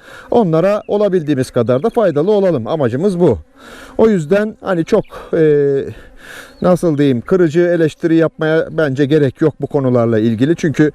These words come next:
kimseye akıl vermek gibi bir durumumuz söz konusu değil. Elimizden geleni yapmaya çalışıyoruz. İmkanlarımız ölçüsünde arılarımızla ilgilenebiliyoruz. Ama şunu söyleyeyim, e, arıcılığa başladığımdan beri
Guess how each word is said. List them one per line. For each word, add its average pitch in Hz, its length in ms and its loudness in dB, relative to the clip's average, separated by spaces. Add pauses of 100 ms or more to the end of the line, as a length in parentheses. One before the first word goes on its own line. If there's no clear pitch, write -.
(380)
kimseye 156 360 2
akıl 143 280 0
vermek 139 340 -2
gibi 135 200 -2
bir 131 100 -4
durumumuz 127 360 0
söz - 260 0
konusu 113 380 -4
değil. 175 240 2 (1000)
Elimizden 175 600 0
geleni 165 260 0
yapmaya 123 400 0
çalışıyoruz. 143 500 -2
İmkanlarımız 214 640 0
ölçüsünde 185 540 0
arılarımızla 139 640 0
ilgilenebiliyoruz. 113 1200 0
Ama 190 220 2
şunu 233 240 -4
söyleyeyim, 208 640 -2
e, 165 220 2
arıcılığa 180 420 0
başladığımdan 190 800 -2
beri 175 480 2